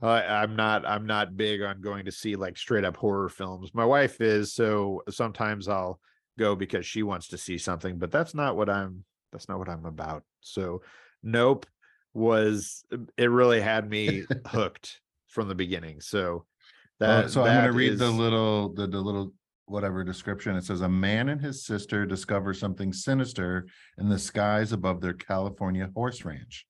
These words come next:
Speaker 2: while the owner of a nearby theme park tries to profit from the mysterious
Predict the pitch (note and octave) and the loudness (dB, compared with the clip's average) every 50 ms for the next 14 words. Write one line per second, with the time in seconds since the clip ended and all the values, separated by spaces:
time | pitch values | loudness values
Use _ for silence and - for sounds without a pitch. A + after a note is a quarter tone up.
0 | _ _ - - - _ - _ - F2+ F2+ F#2+ G2 G2 G2+ G#2 - G2+ G#2+ A#2 | _ _ -20 -20 -20 _ -20 _ -4 0 2 2 4 4 2 2 2 2 2 2
1 | A#2+ B2 B2+ B2+ B2+ - G#2+ G#2+ F#2+ G2+ G2 G2 G2 G2+ G#2 G#2+ G#2+ A2+ A2 G#2 | 4 4 4 2 0 0 -2 -2 0 0 0 0 0 0 0 0 0 0 -2 -2
2 | - _ - A#2 B2 B2+ A#2 - - F#2+ F2+ F2 F2+ - - - G2 F#2+ F#2+ F#2+ | -4 _ -6 -6 -4 -6 -6 -4 -4 -4 -4 -4 -8 -10 -6 -4 -2 -2 -2 -2
3 | F#2+ - - F#2+ F#2 - - G2+ G2+ G#2 G#2+ - A#2+ A#2 A#2 - - _ _ - | -4 -6 -8 -10 -8 -4 -2 0 0 0 0 -2 -4 -6 -6 -10 -18 _ _ -4
4 | G#2+ G2+ G2 F#2 F2+ F2 F2 E2+ - - G#2+ G#2 G2+ G#2 G#2 G#2 G2+ G#2 - | -2 0 2 2 2 0 -2 -4 -6 -4 -2 -2 0 0 0 -2 -2 -4 -8